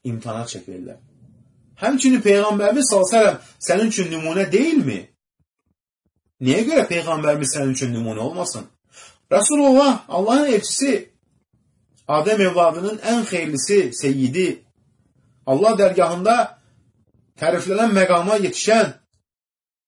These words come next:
Allah onun üçün hovuz hazırlayıb,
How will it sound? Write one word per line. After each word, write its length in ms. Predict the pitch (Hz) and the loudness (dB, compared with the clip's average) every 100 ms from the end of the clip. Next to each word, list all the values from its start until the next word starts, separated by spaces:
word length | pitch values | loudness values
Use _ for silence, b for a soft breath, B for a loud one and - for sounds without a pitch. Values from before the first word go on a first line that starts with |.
| _ | _
Allah 360 | 131 151 196 185 | -2 2 2 2
onun 120 | 196 | -2
üçün 220 | 196 185 - _ - _ _ | -2 -4 -6 _ -20 _ _
hovuz 260 | 170 208 220 | 0 0 2
hazırlayıb, 640 | 202 185 175 165 147 | 2 2 -2 -2 -4